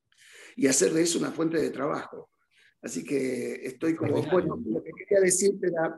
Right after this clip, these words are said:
Speaker 1: más o menos esa es la... Eso es lo que muchas veces me pasa con las cosas que pienso, es decir, como de algo que es minúsculo y que podría haber quedado como un hecho anecdótico,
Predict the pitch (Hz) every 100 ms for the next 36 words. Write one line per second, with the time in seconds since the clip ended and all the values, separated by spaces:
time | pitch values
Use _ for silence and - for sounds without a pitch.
0 | 165 180 190 - 175 175 180 175 - -
1 | 175 - 180 170 165 147 139 131 131 -
2 | _ _ _ _ _ _ - - 190 180
3 | 160 190 190 175 185 196 - 143 - -
4 | 165 - 170 135 135 131 - - 160 143
5 | - 139 - - - 123 135 - 139 -
6 | 147 151 143 135 135 147 156 147 143 -
7 | 135 143 - _ _ 139 139 170 190 190
8 | 175 147 131 131 - 135 143 143 139 156
9 | 151 151 139 120 - _ _ 131 131 139
10 | 151 147 139 143 165 185 175 170 170 190
11 | 202 -